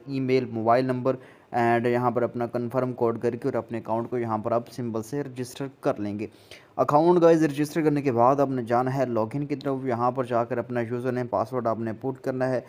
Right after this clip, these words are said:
यहाँ पर वेरिफिकेशन आपने कन्फर्म करनी है। Then आप यहाँ पर लॉगिन पर क्लिक करेंगे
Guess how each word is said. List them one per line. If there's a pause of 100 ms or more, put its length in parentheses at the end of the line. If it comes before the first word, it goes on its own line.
(300)
यहाँ
पर
वेरिफिकेशन
आपने
कन्फर्म
करनी
है। (1400)
Then
आप
यहाँ
पर
लॉगिन
पर
क्लिक
करेंगे